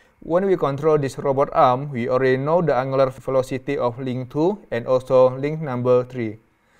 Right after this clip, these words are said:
So, we can take the integral Omega two is theta dot two. We take the integral and will become theta two equal to omega two T plus theta O two.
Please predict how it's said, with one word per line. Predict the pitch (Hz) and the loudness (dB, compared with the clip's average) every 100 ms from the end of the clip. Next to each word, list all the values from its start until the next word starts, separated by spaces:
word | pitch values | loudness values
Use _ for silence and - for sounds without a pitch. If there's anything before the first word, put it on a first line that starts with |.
| _ _ | _ _
So, | - 131 139 - - _ - | 0 2 2 0 -20 _ -4
we | 123 | -2
can | 139 131 | 0 -2
take | 131 190 | 0 0
the | 151 | 2
integral | 139 139 135 135 147 156 170 - _ _ _ - | 0 -2 -2 2 4 4 2 -8 _ _ _ -8
Omega | 131 131 131 127 | -4 -2 0 0
two | 127 170 175 | 0 -2 -2
is | 139 | -4
theta | - 127 127 | -2 0 0
dot | 123 123 117 - | 0 -2 -4 -6
two. | 147 175 220 - _ _ _ _ | -2 -2 -2 -12 _ _ _ _
We | 127 | -8
take | 123 165 | -2 -2
the | 139 | -2
integral | 127 131 123 143 160 160 170 180 | -2 -2 -2 2 4 4 2 -2
and | 127 | -6
will | 139 156 | 0 0
become | 139 123 135 131 131 135 _ _ _ - | 0 -4 -2 -2 -4 -12 _ _ _ -10
theta | - 131 135 131 131 | 0 2 4 0 0
two | 160 185 185 - | -2 -2 -4 -8
equal | 123 147 143 143 | -6 0 -2 0
to | 131 - | -4 0
omega | 135 131 127 127 123 | 0 0 -2 -2 -4
two | 135 131 127 | -4 -6 -6
T | 143 147 180 | -2 -2 -4
plus | - - 165 170 | -12 0 0 0
theta | - 135 127 135 131 135 | -4 -6 -2 2 2 0
O | - 123 120 | -4 -4 -4
two. | 120 117 101 | -8 -10 -10